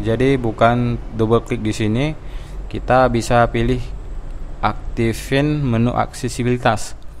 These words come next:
Nah, untuk mematikan layarnya, tinggal kita aktifin menu aksesibilitas, izinkan. Nah, dia kan sudah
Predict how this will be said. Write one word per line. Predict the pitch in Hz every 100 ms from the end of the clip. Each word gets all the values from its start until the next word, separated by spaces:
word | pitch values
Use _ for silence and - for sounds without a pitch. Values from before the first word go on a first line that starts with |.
| - - - - - - - 127 113
Nah, | 104 101 95 95 95
untuk | 98 - 98
mematikan | - 95 95 95 - - 98
layarnya, | 98 95 101 95 92 -
tinggal | - 104 117
kita | 113 110 104
aktifin | 107 104 - 135 156 143 - - - - - 110
menu | 110 113
aksesibilitas, | 107 - 104 101 104 101 135 -
izinkan. | 110 107 107 104 127 160 151 - - - - - - - - - - -
Nah, | 104 98
dia | 95 104 107
kan | 139
sudah | - 113 110 110 110